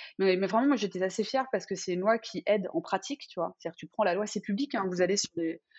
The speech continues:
vous tapez Aurélie Jean, heu, P N I S, donc c'est P N S, c'est, heu, le Proceeding, heu, National,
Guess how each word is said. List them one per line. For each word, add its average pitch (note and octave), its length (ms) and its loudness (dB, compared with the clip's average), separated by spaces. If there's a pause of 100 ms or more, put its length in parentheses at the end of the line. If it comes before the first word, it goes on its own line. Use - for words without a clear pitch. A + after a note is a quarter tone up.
(260)
vous F3+ 160 -8
tapez F3 240 4
Aurélie G3+ 300 2
Jean, A3 420 0
heu, E3+ 80 2
P A3 300 -4
N G#3 180 0
I G3 80 0
S, G#3+ 380 -4
donc F3+ 160 -6
c'est - 200 -16
P A3 100 0
N G3+ 100 -2
S, G3 300 -4
c'est, E3+ 140 -2
heu, D3+ 200 -2
le D#3+ 280 -6
Proceeding, F#3+ 560 -6
heu, D#3+ 200 -2
National, F3 500 -2